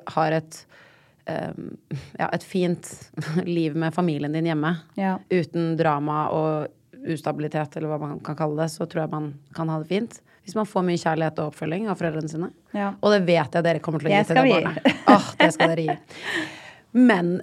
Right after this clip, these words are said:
Speaker 1: etter videregående,
Speaker 2: Ja.
Speaker 1: så flyttet jo du til Australia.
Speaker 2: Det gjorde jeg.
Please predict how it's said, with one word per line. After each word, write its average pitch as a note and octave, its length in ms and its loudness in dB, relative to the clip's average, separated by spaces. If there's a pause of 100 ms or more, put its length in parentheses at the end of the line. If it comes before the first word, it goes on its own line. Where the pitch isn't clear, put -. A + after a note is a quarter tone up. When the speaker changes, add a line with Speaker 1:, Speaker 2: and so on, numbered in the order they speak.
(120)
Speaker 1:
etter - 280 6
videregående, F3+ 540 4 (260)
Speaker 2:
Ja. G3 180 4
Speaker 1:
så A#3 220 4
flyttet A#3+ 340 0
jo F#3 60 6
du E3+ 140 4
til E3+ 140 2
Australia. - 480 0 (200)
Speaker 2:
Det C4+ 160 4
gjorde A#3 160 8
jeg. E4 220 6